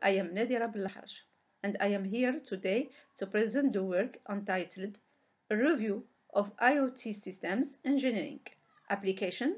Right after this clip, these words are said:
to the Smart Traffic Lights System. To ensure the th-, smooth, uh, running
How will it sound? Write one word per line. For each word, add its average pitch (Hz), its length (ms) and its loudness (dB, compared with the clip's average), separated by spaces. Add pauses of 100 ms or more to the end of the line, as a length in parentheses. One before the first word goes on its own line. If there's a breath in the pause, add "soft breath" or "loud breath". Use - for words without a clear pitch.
(120)
to - 80 -6
the 202 140 -2
Smart 190 360 -4
Traffic 202 460 -4 (220)
Lights 185 520 2 (120)
System. - 480 -8 (1700 loud breath)
To 220 120 0
ensure 330 420 4 (220)
the 202 180 0
th-, - 260 -12
smooth, 277 360 4 (360)
uh, 190 280 6
running 269 380 8